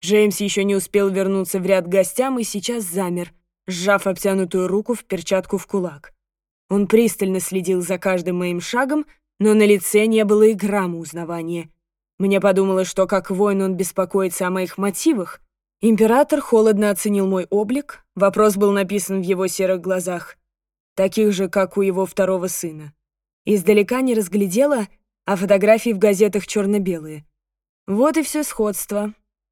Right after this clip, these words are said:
В остальном и не скажешь, что они близкие родственники.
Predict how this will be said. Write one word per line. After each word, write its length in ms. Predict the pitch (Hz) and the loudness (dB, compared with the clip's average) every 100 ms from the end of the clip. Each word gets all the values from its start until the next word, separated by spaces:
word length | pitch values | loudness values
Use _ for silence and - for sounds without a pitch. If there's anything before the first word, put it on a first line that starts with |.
| _ | _
В 100 | 185 | -6
остальном 480 | 196 - 202 220 262 | -4 0 2 2 0
и 40 | |
не 100 | 254 | 0
скажешь, 360 | 240 - 254 247 | -2 -4 -2 -4
что 160 | - 196 | -2 -4
они 180 | 190 | -2
близкие 440 | 180 185 180 - 185 | -4 -4 -6 -6 -6
родственники. 760 | 170 175 - 170 170 - 175 | -6 -8 -10 -8 -8 -8 -12